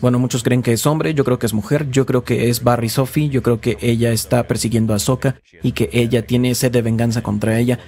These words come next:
y es una razón por la cual su cara está tan oculta y el personaje tiene tanta armadura para que no revelen nada. Y, em, a lo mejor me equivoco,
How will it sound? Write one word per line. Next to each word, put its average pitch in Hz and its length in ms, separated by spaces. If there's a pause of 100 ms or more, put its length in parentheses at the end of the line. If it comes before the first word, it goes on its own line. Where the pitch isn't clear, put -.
(160)
y 123 80
es 117 140
una 139 200
razón 120 340
por 120 140
la 110 100
cual 117 260
su - 200
cara 117 300
está 113 300
tan 110 160
oculta 120 500 (280)
y 117 380 (220)
el 113 140
personaje 117 440
tiene 123 220
tanta 127 300
armadura 123 580 (260)
para 110 200
que 113 180
no 123 720
revelen 123 480
nada. 110 440 (240)
Y, 120 460
em, 107 500
a 113 80
lo 123 80
mejor 151 180
me 226 80
equivoco, 190 400